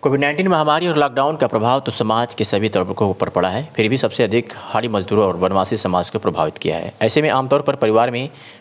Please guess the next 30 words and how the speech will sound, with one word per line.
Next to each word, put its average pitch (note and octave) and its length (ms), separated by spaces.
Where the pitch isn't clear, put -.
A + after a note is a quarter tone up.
आपदा C3 320
की A#2+ 60
घड़ी A2 140
होती A2+ 260
है B2 100
तो - 80
सबसे - 260
पहले A#2 280
बच्चों G#2+ 300
के G2 100
खर्चों F#2+ 340
में F2+ 120
कटौती F2+ 320
की F2+ 120
जाती C2+ 300
है। - 220
उसमें C3 200
से, E3+ 400
उसमें D#3+ 220
से D#3+ 120
भी D3+ 80
खासकर C3 360
बालिकाओं B2 440
के C3 80
खर्चों A#2 360
की G#2+ 260
कटौती G#2+ 280
की G2+ 120
जाती F2+ 260
है। E2 220